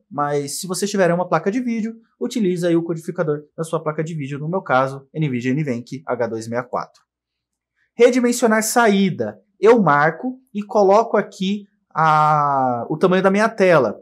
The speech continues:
Aí você se pergunta, "Pô, Mandrake, como é que eu sei o tamanho da minha tela?" Você vem aqui na sua área de trabalho, botão direito, configuração de exibição. Daí vai abrir essa janela e aqui em resolução da tela vai tá escrito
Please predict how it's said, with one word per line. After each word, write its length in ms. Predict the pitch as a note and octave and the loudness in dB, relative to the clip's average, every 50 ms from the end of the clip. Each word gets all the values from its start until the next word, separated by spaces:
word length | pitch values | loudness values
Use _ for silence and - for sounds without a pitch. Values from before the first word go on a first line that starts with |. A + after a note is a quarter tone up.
| - _ | -6 _
Aí 60 | - F#3 | -4 0
você 120 | - A3 | 0 0
se 120 | G#3+ - | 0 2
pergunta, 340 | - A#3 A3+ G3+ F#3 E3 F3+ | 2 2 2 2 0 -2 -2
"Pô, 160 | D#3+ - B3 | 2 2 4
Mandrake, 520 | B3 A#3+ A3+ G3+ F#3 D3+ C3 - - - G#2+ | 4 4 4 4 4 4 4 2 -2 -8 -6
como 200 | - - B3 B3+ | -4 0 0 0
é 40 | B3+ | 0
que 80 | B3+ | 0
eu 60 | A#3+ | -2
sei 420 | A3+ - - - G3 G3 A3+ - - - _ _ _ | -2 -2 -2 0 0 0 0 -2 -8 -20 _ _ _
o 120 | - G3+ G#3 | -4 -4 -2
tamanho 340 | G#3 G#3+ F#3 F3 F3 F#3 | 0 0 0 0 0 0
da 100 | F3+ G3+ | 0 0
minha 140 | G3 G#3+ A#3+ | 0 0 0
tela?" 460 | A#3+ - - A3 A3 G3 C#3 A2 - - _ _ _ _ - | 0 0 0 2 4 4 2 0 -2 -8 _ _ _ _ -8
Você 160 | G3+ - A3 | -2 -2 0
vem 180 | G#3+ B3 B3+ | 0 0 0
aqui 460 | C4 B3+ C4 - F3+ F#3 A3 A3 G#3+ - _ _ | -2 -2 -4 -4 -4 -4 -4 -4 -6 -12 _ _
na 100 | D3 D3 | -10 -8
sua 180 | - - D3 C#3 | -4 -2 0 0
área 160 | C#3 C3+ C3 | 0 0 -2
de 140 | C3+ - - | -4 -6 -6
trabalho, 480 | F#3+ G#3 G3+ E3+ E3 E3 E3 E3+ E3 - - _ _ _ _ - | -6 -4 0 0 0 0 0 -2 -6 -8 -14 _ _ _ _ -6
botão 400 | D3+ D3+ D#3 D#3 D3+ C#3+ C3 C3 | -2 -2 -2 0 -2 -2 -4 -2
direito, 640 | B2+ D3 F#3+ G3 F3 D#3 D3 D3+ D3 - D3+ D3+ - _ _ _ _ _ | -2 -2 -2 -2 0 0 -2 -2 -4 -8 -12 -14 -14 _ _ _ _ _
configuração 800 | - G3 G3 G3 G3+ F#3+ F#3 F#3+ F#3+ F3 E3+ - - F#3+ G3 F#3+ | -4 -4 -2 -2 -2 0 2 4 4 2 2 0 0 0 0 0
de 80 | G#3 | 0
exibição. 680 | G3 F#3 G3+ F#3+ A3 G#3+ - - C3+ A2 G2+ E2+ - _ _ _ _ _ _ _ _ _ _ _ _ _ _ _ _ _ _ _ - | -2 -2 -2 -4 -4 -4 -2 -2 -2 -2 -2 -6 -12 _ _ _ _ _ _ _ _ _ _ _ _ _ _ _ _ _ _ _ -6
Daí 240 | - C#3+ C#3 C3 | -2 0 2 2
vai 140 | B2+ C3 C3 | 2 4 2
abrir 280 | B2+ C3 C3 B2+ C3 B2+ | 2 2 2 2 2 2
essa 200 | A#2+ B2 - D3 | 2 0 -2 -4
janela 500 | F3 G3 G#3+ G3+ F#3 F3+ G#3 A#3+ - - - _ _ _ - _ | -2 -2 0 0 0 0 0 0 -2 -6 -12 _ _ _ -16 _
e 160 | G#3 G#3 B3+ | -4 0 2
aqui 560 | C4+ B3+ C4 - - - A#3+ C4+ C4+ A#3+ - F#3+ | 2 2 0 -4 -6 -6 -4 -4 -2 -2 -2 0
em 60 | F#3 | 2
resolução 640 | F#3 G3 F#3+ G3+ G3 G3 F#3+ F3 - - G#3+ A#3+ A#3+ | 2 2 4 4 2 2 0 -2 -4 -4 -6 -4 -2
da 140 | A#3 G3+ | -2 -2
tela 520 | - - - D#3+ E3 F#3+ A3 G3+ D#3 C3 A#2 | -2 0 0 2 2 4 4 2 2 2 2
vai 180 | D3+ D#3+ D#3+ | 0 0 0
tá 220 | D#3+ F3 F3+ F#3 F#3+ | 0 0 0 0 0
escrito 560 | F#3+ F#3+ - - F#3 E3+ D3+ - - A2 - | -2 -4 -6 -6 -4 -4 -4 -6 -10 -14 -16